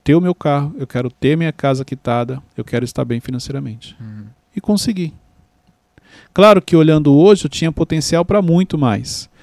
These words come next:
Speaker 1: Mas nesse caso, o grau comparativo chegou e, e, e serviu pra mim colocar como objetivo e trazer aquilo pra minha vida. Entendeu? Agora, o grau comparativo,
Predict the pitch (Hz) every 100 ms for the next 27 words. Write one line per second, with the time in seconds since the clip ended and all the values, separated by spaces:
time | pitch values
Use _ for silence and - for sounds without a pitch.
0 | - - - 147 151 226 - - 160 151
1 | 156 185 175 165 156 156 147 - 143 180
2 | 214 175 156 175 190 156 180 160 208 208
3 | 180 156 131 - _ _ - 165 156 202
4 | 208 214 180 165 160 - 151 175 220 247
5 | - - - 160 151 160 165 165 175 202
6 | 190 156 110 120 _ _ _ _ _ -
7 | 107 110 107 131 - _ - - - 143
8 | 156 156 170 185 175 170 - 196